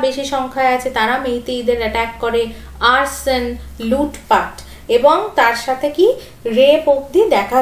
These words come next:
গিয়েছে। তো প্রচণ্ড ভায়োলেন্স হয়, এবং যখন ভায়োলেন্স হয় তখন কি হয় যে generally যে আর্মি বা পুলিশ আছে তারাও প্রচণ্ড হেভিলি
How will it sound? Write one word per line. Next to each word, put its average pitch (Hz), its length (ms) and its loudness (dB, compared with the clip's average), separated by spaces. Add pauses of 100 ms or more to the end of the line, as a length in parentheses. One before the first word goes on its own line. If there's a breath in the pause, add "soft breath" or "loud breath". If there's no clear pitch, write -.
গিয়েছে। 202 360 -4 (440)
তো 285 60 2 (120)
প্রচণ্ড 302 360 2 (180)
ভায়োলেন্স 240 560 0
হয়, - 140 -14 (380 loud breath)
এবং 262 140 4 (120)
যখন 302 180 4 (120)
ভায়োলেন্স 269 480 2 (100)
হয় 359 180 4 (140)
তখন 269 200 -2 (140)
কি 285 120 -8 (120)
হয় 320 220 4 (120)
যে 254 100 4 (1600 loud breath)
generally 302 500 4 (100)
যে 294 100 4 (520 loud breath)
আর্মি 277 360 2 (520)
বা 247 120 6 (220)
পুলিশ 285 260 -2 (120)
আছে 269 220 4 (360)
তারাও 294 400 4 (240)
প্রচণ্ড 294 320 2 (160)
হেভিলি 302 340 4